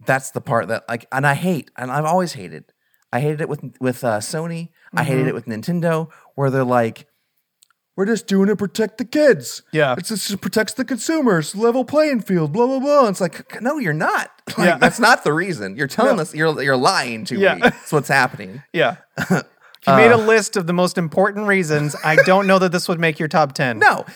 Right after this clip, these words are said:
Speaker 1: and doesn't make any of us, like, we know it's a lie.
Speaker 2: Yeah.
Speaker 1: Wait, it's, oh man, it burns me up. <laughs> It's
Speaker 2: Yeah,
Speaker 1: like
Speaker 2: and as, as somebody that, you know, kinda errs on the libertarian side of, like, you know, people need to make their own decisions about things
Speaker 1: Yeah.
Speaker 2: and be responsible for their choices.
Speaker 1: Yeah.
Speaker 2: Like,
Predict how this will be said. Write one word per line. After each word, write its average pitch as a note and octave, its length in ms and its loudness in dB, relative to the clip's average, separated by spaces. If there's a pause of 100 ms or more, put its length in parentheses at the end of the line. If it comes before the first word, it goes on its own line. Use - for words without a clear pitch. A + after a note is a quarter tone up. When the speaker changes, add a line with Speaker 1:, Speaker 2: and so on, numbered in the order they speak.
Speaker 1:
and D#4+ 120 2
doesn't D4+ 180 -4
make D4+ 200 0
any F#4+ 160 2
of F#4+ 80 2
us, F#4+ 180 2
like, A3 180 0
we B3+ 140 0
know C4+ 260 6
it's G3 120 0
a C3 40 -2
lie. F2 400 -4
Speaker 2:
Yeah. F#3+ 300 2
Speaker 1:
Wait, D#3+ 160 -2
it's, - 500 -4
oh G#2 280 -6
man, G2 320 -6 (260)
it A#2+ 160 -6
burns B2 320 -2
me A2 140 -8
up. F#2+ 320 -6
<laughs> - 20 -14 (360)
It's - 360 -10
Speaker 2:
Yeah, B3+ 120 6
Speaker 1:
like A3 120 0
Speaker 2:
and A#3 100 2
as, A#3 300 2 (160)
as A3+ 180 0
somebody D4 300 0
that, G#3 300 -2
you G#3+ 100 -8
know, C#3 280 0
kinda G#3 280 0
errs F3 240 2
on F3+ 80 0
the E3 60 -4
libertarian D#3+ 560 -2
side D#3+ 240 2
of, D3 80 0
like, C#3+ 240 2 (420)
you E4+ 180 -6
know, C4 120 -14 (100)
people D4 220 -4
need B3+ 100 2
to G#3 80 -6
make G3+ 160 2
their F#3 140 0
own F3 80 0
decisions F3+ 400 -2
about C3+ 260 2
things D3+ 340 -2
Speaker 1:
Yeah. F2 200 0 (100)
Speaker 2:
and F3+ 100 -2
be F3+ 100 0
responsible F3+ 500 0
for G#3+ 100 -4
their G3+ 80 -2
choices. G3+ 500 -2
Speaker 1:
Yeah. F3+ 80 4
Speaker 2:
Like, E3+ 200 2